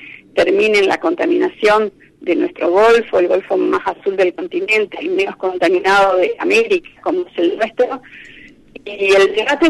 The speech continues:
se remita a ataques, a ataques personales, a cuestiones así, y no se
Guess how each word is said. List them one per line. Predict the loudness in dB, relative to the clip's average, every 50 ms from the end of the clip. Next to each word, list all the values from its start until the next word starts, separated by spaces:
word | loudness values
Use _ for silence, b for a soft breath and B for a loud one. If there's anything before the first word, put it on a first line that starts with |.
| 2 2
se | 0 0
remita | 0 -2 -2 -2 0 0 -2 -4 -8 -4 -2
a | -2 0 0 -2 -4 -6 -8 -10 -12 -12 -12 -14
ataques, | -6 _ 2 2 2 0 -2 -4 -2 2 4 4 6 4 4 2 2 0
a | 0 0 0 -2 -4 -6 _ -20 -16 -16
ataques | -10 -6 -4 -4 -4 -4
personales, | -6 -8 -8 -6 -4 -4 -4 -4 -4 -6 -2 0 2 4 4 4 4 4 4 2 0
a | -2 -6 -4 -6 -8 -8 -10 -14 -18 -20 -20 -20 -18 -14
cuestiones | -12 -12 -12 -6 _ -2 0 0 0 -2 -4
así, | -8 -6 -4 -4 -2 -2 -4 -6 -6 -10 -18 _ _ _ _ _ _ _ B B B B B B _ _ _ _ _ _ _ _ _ _ _ _ _ _ _ _ _ -20 -20 _ _ _ _ _ _
y | -2 0
no | 0 0
se | 0 -4